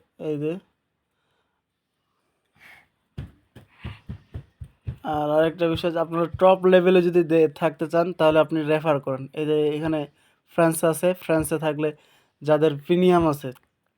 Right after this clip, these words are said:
আপনার ফ্রেন্ডসের মধ্যে কেউ যদি প্রিমিয়াম থাকে সেভাবে পাঁচ হাজার আপনাকেও দিবে পাঁচ হাজার। আর যে এমনি সাধারণ ইউজার সেও পাবে এক হাজার, আপনিও পাবেন এক হাজার। মানে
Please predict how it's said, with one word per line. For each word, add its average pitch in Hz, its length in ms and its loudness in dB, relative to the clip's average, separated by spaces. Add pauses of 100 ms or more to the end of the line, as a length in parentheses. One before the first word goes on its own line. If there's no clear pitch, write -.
(420)
আপনার 156 220 -2
ফ্রেন্ডসের 170 400 2
মধ্যে 175 240 0
কেউ 180 180 2
যদি 175 120 2
প্রিমিয়াম 190 380 0
থাকে 147 320 -2 (260)
সেভাবে 180 500 4
পাঁচ 175 220 4
হাজার 185 280 4
আপনাকেও 175 480 2
দিবে 165 220 2
পাঁচ 147 220 2
হাজার। 135 300 -8 (440)
আর 151 100 -4
যে 165 500 4
এমনি 190 200 -2
সাধারণ 180 440 2
ইউজার 190 360 4
সেও 175 380 -2 (360)
পাবে 165 240 4
এক 175 100 4
হাজার, 196 240 2
আপনিও 170 380 2
পাবেন 151 280 0
এক 139 160 -2
হাজার। 131 280 -6
মানে 147 360 -6